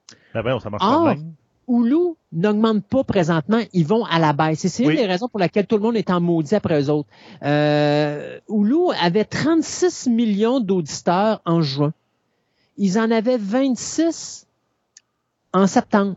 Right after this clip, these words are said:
Speaker 2: Et présentement, ils en ont douze point six millions au premier décembre. Donc, ils ne font que descendre. À contra-, alors, ce que les journalistes ont fait, ils ont additionné le mois de, de, de, de septembre avec le mois de juin.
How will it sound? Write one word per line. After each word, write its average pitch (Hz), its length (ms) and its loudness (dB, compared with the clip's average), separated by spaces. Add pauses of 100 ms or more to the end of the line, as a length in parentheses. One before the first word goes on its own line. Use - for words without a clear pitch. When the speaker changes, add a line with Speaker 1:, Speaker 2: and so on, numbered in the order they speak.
(580)
Speaker 2:
Et 208 120 -2
présentement, 220 500 0
ils 220 180 0
en 190 120 0
ont 170 140 2
douze 220 440 -2
point 185 280 0
six - 400 -4
millions 175 500 2 (420)
au 208 80 2
premier 185 320 2
décembre. 147 360 -2 (680)
Donc, 208 240 0
ils 233 80 2
ne 233 80 2
font 294 180 0
que 226 140 -2
descendre. 170 680 -2 (380)
À 170 80 0
contra-, 254 300 2
alors, 190 260 2
ce - 60 -14
que 262 60 0
les 285 120 0
journalistes 320 460 0
ont 226 100 2
fait, 302 180 0
ils 233 100 0
ont 202 120 0 (100)
additionné 247 600 0
le 247 140 2
mois 214 260 2
de, 160 400 2
de, 143 360 2
de, 127 500 2
de 156 100 2
septembre 254 440 0
avec 165 220 0
le 180 80 2
mois 208 160 0
de 202 60 -4
juin. 160 320 0